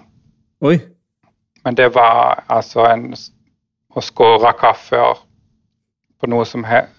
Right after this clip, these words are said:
Speaker 2: heter One of a Kind Guatemala, som er en ny konkurranse som Ana Café, spesialkaffeorganisasjonen i Guatemala,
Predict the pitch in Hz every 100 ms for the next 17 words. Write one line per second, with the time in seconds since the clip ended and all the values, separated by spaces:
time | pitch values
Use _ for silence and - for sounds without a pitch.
0 | _ _ _ - 117 123 113 117 123 113
1 | 120 - 123 127 131 - 123 - 117 120
2 | 120 139 131 123 120 120 123 123 127 -
3 | 127 - 135 120 120 - 139 123 127 123
4 | 120 _ _ _ _ _ _ _ _ _
5 | _ _ _ _ _ - 127 127 127 117
6 | 131 - - 139 147 - - - 123 123
7 | - - 123 - _ 131 127 120 120 123
8 | - 120 - 123 120 123 131 117 127 123
9 | - 123 123 123 131 135 139